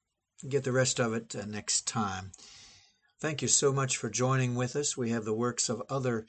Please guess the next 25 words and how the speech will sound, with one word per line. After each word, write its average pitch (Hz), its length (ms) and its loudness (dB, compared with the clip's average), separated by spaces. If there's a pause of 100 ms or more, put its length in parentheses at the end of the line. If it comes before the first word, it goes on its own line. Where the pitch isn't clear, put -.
(200)
great 135 300 0
men 123 180 0
of 107 180 -4
God 120 320 4
on 127 220 0
this 120 240 0
website, 127 640 0 (360)
their 113 160 -4
stories, 123 600 2
their 135 120 2
words. 120 520 0 (520)
We 147 120 4
have 135 120 4
North 139 360 4
Korea 139 480 4
audios. 139 680 4
We 131 80 2
have 117 160 2
North 127 300 0
Korea 123 340 0
photo 135 600 2
updates. 139 800 -2 (640)
We 131 160 4
have 120 240 0
Quran 135 800 6